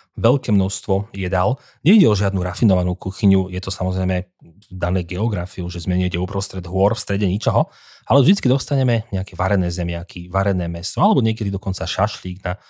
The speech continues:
drevenom uhli ugrilovanej, alebo kúsky kuracieho mäsa v nejakej omáčke s dusenou zeleninou. Čiže pr-, predstavme si možno aj takú, že našu nejakú domácku kuchyňu,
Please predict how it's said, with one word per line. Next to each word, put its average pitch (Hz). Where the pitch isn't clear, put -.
drevenom 98
uhli 95
ugrilovanej, 92
alebo 87
kúsky -
kuracieho 107
mäsa 90
v 87
nejakej 90
omáčke 95
s 85
dusenou 92
zeleninou. 95
Čiže 92
pr-, -
predstavme 202
si -
možno 131
aj 120
takú, -
že 104
našu 117
nejakú 95
domácku 101
kuchyňu, 90